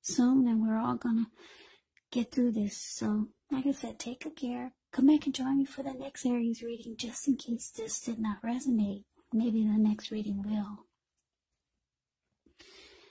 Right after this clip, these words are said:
Yeah, you have to keep in mind, these are general readings, so they don't resonate with everyone. Also keep in mind, if you're not dealing with anyone romantically, the other person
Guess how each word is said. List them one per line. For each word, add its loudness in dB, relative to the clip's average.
Yeah, -8
you 4
have 0
to -10
keep 0
in 2
mind, -2
these -2
are 0
general 2
readings, -4
so -6
they -14
don't 0
resonate -4
with -10
everyone. 0
Also 2
keep -4
in 2
mind, 2
if 0
you're -10
not -10
dealing 4
with -2
anyone -6
romantically, 4
the -4
other -12
person -2